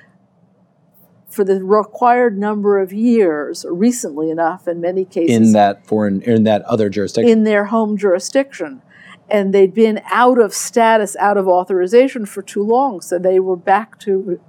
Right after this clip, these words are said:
Speaker 1: you know, square one in having to take a bar exam in a new state, and then having a further complication of dealing with a character fitness committee that wanted to know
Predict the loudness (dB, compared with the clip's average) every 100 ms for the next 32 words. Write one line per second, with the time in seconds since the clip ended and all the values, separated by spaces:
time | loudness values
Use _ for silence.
0 | _ _ -10 -6 -2 -4 -4 -14 _ _
1 | _ -18 -16 -4 0 2 2 2 2 0
2 | -4 -10 _ -20 _ -2 2 2 2 -4
3 | 0 0 2 0 2 4 4 2 0 0
4 | -2 -4 -6 0 0 0 -2 -2 -2 -2
5 | -6 -20 -10 -2 0 -2 -4 0 2 2
6 | 0 -2 0 -2 -2 -8 -2 0 0 0
7 | -4 -4 -8 -10 -20 -2 -2 -2 -8 -4
8 | 0 0 0 -2 -4 -4 -2 -2 -4 -10
9 | -6 -8 -4 -6 -6 -10 -6 -2 -2 0
10 | -2 -2 -2 -4 -6 -6 -2 0 -2